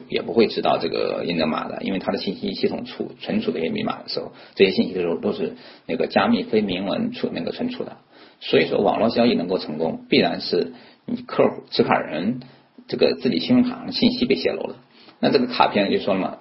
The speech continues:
这个从呃，银行发出来的时候，银行不知道，那只有持卡人，理论上只有持卡人知道。那这个信息被泄露的话，那责任只能追究到持卡人。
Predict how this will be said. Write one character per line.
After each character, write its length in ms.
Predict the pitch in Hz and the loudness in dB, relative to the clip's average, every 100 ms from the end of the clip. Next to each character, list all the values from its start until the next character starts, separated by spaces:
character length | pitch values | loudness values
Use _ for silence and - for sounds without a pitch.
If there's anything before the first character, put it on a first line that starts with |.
| - | -10
这 140 | 120 | 0
个 120 | 104 | 2
从 480 | - - 92 107 120 - - - _ _ _ - | 2 0 2 2 2 -2 -18 -20 _ _ _ -2
呃， 560 | 98 80 73 73 69 | 0 2 0 -2 -2
银 180 | 87 107 | 0 2
行 140 | 113 123 | 2 2
发 120 | 147 | 0
出 100 | 92 | 0
来 80 | 73 | -2
的 80 | |
时 120 | 73 - | -2 -4
候， 160 | 80 | -2
银 140 | 85 104 | -2 2
行 160 | 123 | 0
不 60 | - | 0
知 100 | - | -6
道， 180 | - - | -10 -6
那 80 | 62 | -6
只 220 | - - | -2 2
有 120 | 147 - | 4 2
持 140 | - | -2
卡 140 | - | -6
人， 100 | - | -6
理 160 | 82 85 | -2 0
论 120 | 80 | 2
上 120 | 80 | 2
只 100 | 82 | 0
有 80 | 85 | -2
持 120 | - | -2
卡 120 | - 87 | -6 -6
人 140 | - | -6
知 140 | 82 - | -8 -6
道。 200 | - - - - - | -8 -10 -20 -20 -12
那 160 | - 107 | 0 2
这 180 | - 101 | 4 2
个 200 | - - - _ _ - | 2 -4 -12 _ _ -4
信 240 | - 104 | 2 4
息 100 | 104 | 4
被 160 | 95 90 | 2 4
泄 160 | 92 | 4
露 120 | 85 | 4
的 80 | 78 | 2
话， 180 | - 73 | 2 0
那 100 | 78 | 0
责 240 | 80 80 78 | -2 2 4
任 240 | 92 82 | 4 0
只 120 | 80 | -2
能 220 | 80 78 - - | -2 -2 -4 -14
追 200 | - 98 | 2 4
究 140 | 92 95 | 4 2
到 240 | 92 - - - - - | 2 0 -6 -20 -20 -10
持 120 | - | -8
卡 140 | - | -6
人。 220 | - - | -6 -8